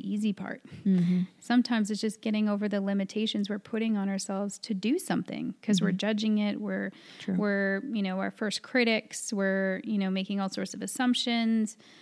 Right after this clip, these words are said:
Speaker 1: which is why I didn't write for ten years, you know. So the
Speaker 2: Mm-hmm.
Speaker 1: action, once you make the decision, I think
Speaker 2: Mm-hmm.
Speaker 1: the hardest part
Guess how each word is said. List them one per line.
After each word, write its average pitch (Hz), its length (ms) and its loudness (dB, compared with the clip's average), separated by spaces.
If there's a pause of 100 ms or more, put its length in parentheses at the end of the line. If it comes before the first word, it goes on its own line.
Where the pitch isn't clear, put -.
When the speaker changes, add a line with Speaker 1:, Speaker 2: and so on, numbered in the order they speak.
(180)
Speaker 1:
which 196 200 -6
is 185 140 -6
why 185 140 -4
I 185 60 0
didn't 196 180 -2
write 233 200 -2
for - 80 -4
ten 226 280 2
years, 214 420 2 (100)
you 262 160 -2
know. 208 380 -4
So 202 400 0
the 214 160 -2
Speaker 2:
Mm-hmm. - 80 -2
Speaker 1:
action, 196 420 4
once 262 300 2
you 269 60 6
make 208 440 2 (120)
the 202 100 -2
decision, 196 680 2
I 214 120 6
think 196 160 8
Speaker 2:
Mm-hmm. - 40 6
Speaker 1:
the 208 80 0
hardest 220 380 -2
part 202 340 -2